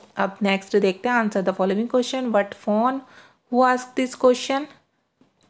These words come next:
हिरन का बच्चा, ये बात किसने पूछी थी? मिलविल ने या उसकी माँ ने? तो ये बात उसकी माँ ने पूछी थी, तो आप मदर लिख देंगे।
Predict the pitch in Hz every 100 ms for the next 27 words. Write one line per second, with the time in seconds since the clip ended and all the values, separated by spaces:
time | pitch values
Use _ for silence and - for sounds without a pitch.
0 | _ - _ _ - 208 226 254 247 254
1 | 247 262 254 254 254 254 247 262 247 240
2 | 240 247 285 311 226 202 214 247 254 262
3 | 262 254 - 247 240 226 262 262 233 214
4 | 208 214 - 269 233 190 185 190 196 -
5 | 208 233 226 220 - 190 180 180 175 -
6 | 170 196